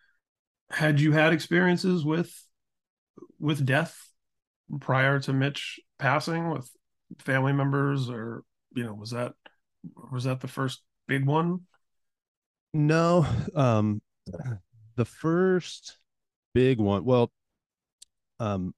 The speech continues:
Speaker 2: my grandfather, my dad's dad, was a polio survivor, one of the old, sur-, longest surviving polio survivors.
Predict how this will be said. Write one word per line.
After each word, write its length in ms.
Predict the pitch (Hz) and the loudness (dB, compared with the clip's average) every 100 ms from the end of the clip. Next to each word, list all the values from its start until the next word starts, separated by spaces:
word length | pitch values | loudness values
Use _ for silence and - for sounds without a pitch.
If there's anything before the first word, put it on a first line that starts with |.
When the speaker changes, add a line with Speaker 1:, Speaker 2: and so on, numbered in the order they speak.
| - | -10
Speaker 2:
my 140 | 101 101 | -8 -6
grandfather, 680 | - 117 127 - 90 87 | -2 0 0 0 -2 0
my 180 | 87 87 | -4 -6
dad's 520 | 85 87 90 90 90 | -4 -4 -2 -4 -8
dad, 480 | - 85 80 82 85 _ | -6 -4 -4 -6 -8 _
was 140 | 110 95 | -6 -6
a 40 | |
polio 540 | - - 113 92 85 | -6 -2 0 0 -4
survivor, 680 | 82 82 87 80 80 78 87 | -8 -8 -4 -4 -4 -4 -6
one 200 | 107 95 | -6 -6
of 120 | 95 | -4
the 340 | 90 87 90 85 _ _ _ | -2 -2 -2 -4 _ _ _
old, 200 | 107 101 - | -2 -2 -2
sur-, 240 | - - 107 | -8 -6 -4
longest 420 | 95 98 98 95 | -4 -4 -2 -4
surviving 560 | - 92 95 92 87 85 | -4 -2 0 -2 -6 -8
polio 460 | - 98 92 87 | -2 0 0 -2
survivors. 800 | 82 87 85 82 82 80 82 - | -4 -6 -4 -4 -6 -8 -8 -12